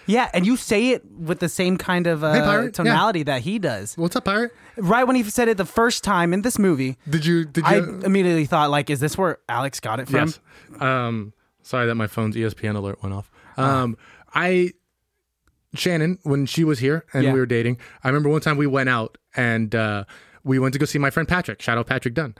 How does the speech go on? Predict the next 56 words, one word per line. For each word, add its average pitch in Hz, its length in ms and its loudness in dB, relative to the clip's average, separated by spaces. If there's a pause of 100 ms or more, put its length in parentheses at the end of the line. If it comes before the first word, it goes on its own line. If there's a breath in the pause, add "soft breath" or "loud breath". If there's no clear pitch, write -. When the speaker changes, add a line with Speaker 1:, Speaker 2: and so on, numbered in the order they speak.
(340 loud breath)
Speaker 2:
And 139 180 0
we 156 140 2
were 143 100 2
hanging 180 220 2
out 180 160 0
and 156 220 0
we 147 240 2
were 143 160 2
leaving 156 360 0
after 131 240 0
I 131 140 2
said 120 220 -2
goodbye. 151 340 0
I, 135 240 -2
I 139 80 -6
gave 131 120 0
him 127 100 -2
a - 20 -4
high 127 140 0
five. 131 320 -2
We 123 140 2
fist 123 260 -4
bumped. 120 260 -2 (320 loud breath)
And 117 100 0
I 120 40 4
said, 120 200 0 (160)
"I'll 135 80 -4
catch - 220 -2
you 151 60 0
later, 156 140 2
pirate." 117 300 -2 (440 soft breath)
And 120 80 2
Speaker 1:
Uh-huh. 117 100 2
Speaker 2:
he 117 60 2
goes, 113 80 -2
"Okay, 143 160 -4
I'll 135 100 -2
see 131 80 -6
you 151 80 -2
later." 143 160 -6 (320 loud breath)
And 135 80 0
we 135 60 4
walk 139 240 -2
out. 117 280 -2 (320 soft breath)
And, 131 360 0
uh, 120 340 0
I 143 80 0
noticed 202 260 2
that, 156 120 0
like, 135 180 -2
Shannon's 165 380 0
demeanor 131 400 2
had 104 160 -4
changed. 98 360 -6
She 117 120 -4
looked 139 400 -4